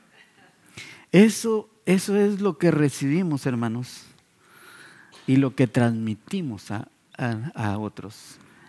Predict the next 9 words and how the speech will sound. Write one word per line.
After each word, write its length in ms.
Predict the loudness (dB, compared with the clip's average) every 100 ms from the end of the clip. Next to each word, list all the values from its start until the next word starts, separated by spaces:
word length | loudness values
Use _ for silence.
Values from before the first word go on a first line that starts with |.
| -20 _ _
Mi 260 | -4 -2 0
vida 300 | 0 2 0
religiosa, 800 | 2 0 -2 -10 -12 -12 -18 -20 _ _ _ _ _ _ _ _ _ _ _ _ _ _ _ _
mi 260 | -4 -2 0
religiosidad. 920 | 0 -2 -4 -10 -14 -14 -12 -12 -14 _ _ _ _ _ -20 -20 -6
Eso 240 | -4 -4
no 160 | -6 -8
trae 260 | -2 0 0
transformación. 1200 | -2 -4 -6 -10 -10 -10 -12 -12 -12 -10 -12